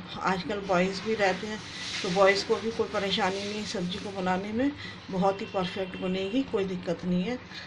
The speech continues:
अब मैं गैस की फ्लेम को मैं बंद कर देती हूँ। और इस सब्जी के साथ फ्रेंड्स, हरी मिर्च बहुत ही बढ़िया लगती है।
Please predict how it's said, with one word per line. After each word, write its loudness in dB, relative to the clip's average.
अब -2
मैं 2
गैस 0
की -10
फ्लेम -2
को -4
मैं 4
बंद 2
कर 2
देती -2
हूँ। 4
और 2
इस -2
सब्जी 0
के -4
साथ 0
फ्रेंड्स, -6
हरी 2
मिर्च -2
बहुत 0
ही -4
बढ़िया 4
लगती -4
है। -6